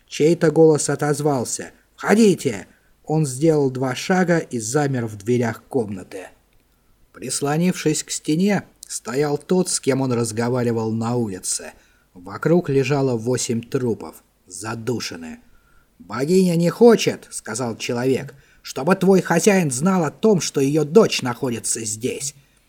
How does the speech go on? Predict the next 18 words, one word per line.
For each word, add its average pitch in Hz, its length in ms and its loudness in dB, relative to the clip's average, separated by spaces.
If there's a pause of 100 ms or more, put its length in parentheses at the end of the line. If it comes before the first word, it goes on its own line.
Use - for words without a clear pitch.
(320)
Копченый 170 600 2
взвизгнул, 131 680 -2
как 143 240 -4
крыса, 170 420 0
угодившая 123 600 -2
в 104 100 -10
мышеловку, 120 760 -2 (280)
и 139 100 -10
бросился 131 640 -2
бежать. 120 540 -4 (320)
Вслед 156 500 -2
ему 143 240 2
раздался 113 680 -4
смех. 110 540 -4 (640)
Смеющийся 202 1000 2
среди 190 360 2
трупов 208 440 2
съежился 214 840 0